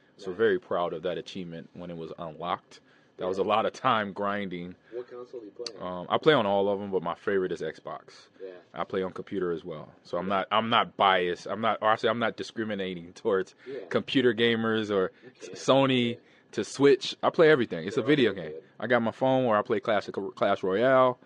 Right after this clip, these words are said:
Speaker 2: Okay.
Speaker 1: on it like crazy. So,
Speaker 2: Yeah.
Speaker 1: 'cause trust me, there's a, there's an underlying beef between console gamers and computer gamers.
Speaker 2: Mm, true.
Speaker 1: I've heard, I found this out through a friend of mine that I met at Comic-Con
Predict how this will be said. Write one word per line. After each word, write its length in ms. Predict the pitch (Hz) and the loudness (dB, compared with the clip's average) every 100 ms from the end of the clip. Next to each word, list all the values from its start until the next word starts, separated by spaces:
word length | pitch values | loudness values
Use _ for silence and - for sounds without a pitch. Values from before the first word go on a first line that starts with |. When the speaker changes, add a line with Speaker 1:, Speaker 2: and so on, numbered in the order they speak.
| _ - | _ -20
Speaker 2:
Okay. 140 | - 117 | -8 -2
Speaker 1:
on 160 | 120 | -2
it 120 | 117 | -2
like 180 | - 98 | -2 -2
crazy. 520 | - 123 117 107 113 127 | 4 4 4 0 -8 -6
So, 340 | - 92 87 - _ _ _ _ - | 0 0 0 -8 _ _ _ _ -18
Speaker 2:
Yeah. 120 | 95 - _ - _ - | -18 -20 _ -20 _ -6
Speaker 1:
'cause 160 | 120 | 2
trust 200 | 165 190 | 4 4
me, 80 | 123 | 4
there's 260 | 123 180 160 | 4 6 4
a, 140 | 127 | 0
there's 260 | 104 170 165 | 2 2 4
an 220 | 113 101 - - | 0 -2 -6 -4
underlying 640 | 147 151 139 139 117 98 - | 0 2 2 0 -2 -6 -6
beef 500 | 127 - - - - _ _ _ _ - | -4 -6 -12 -20 -20 _ _ _ _ -12
between 640 | 101 - 113 107 95 87 _ _ _ _ | -10 -6 -6 -4 -6 -12 _ _ _ _
console 420 | - 117 123 127 | -4 -4 -2 -2
gamers 460 | 123 120 117 113 - | 0 -2 -4 -8 -12
and 140 | 87 | -16
computer 360 | - - 107 92 | -18 -10 -4 -4
gamers. 440 | 80 78 82 - | -6 -12 -16 -18
Speaker 2:
Mm, 180 | - _ | -20 _
true. 180 | 101 95 _ 90 | -14 -14 _ -6
Speaker 1:
I've 160 | 95 | -4
heard, 320 | - 113 107 | 0 0 0
I 80 | 98 | -2
found 320 | - 127 143 | 2 2 2
this 120 | 143 127 | 0 2
out 240 | 120 - | 2 0
through 200 | 98 92 | -4 -6
a 40 | |
friend 300 | - 107 113 | -6 -6 -6
of 60 | 110 | -6
mine 260 | 107 123 107 | -4 -4 0
that 100 | 101 | 0
I 80 | |
met 300 | 98 107 98 | 0 -2 -2
at 280 | 95 87 - | -2 -2 -4
Comic-Con 760 | - 139 135 - 85 85 82 | -4 -4 -4 -10 -12 -12 -14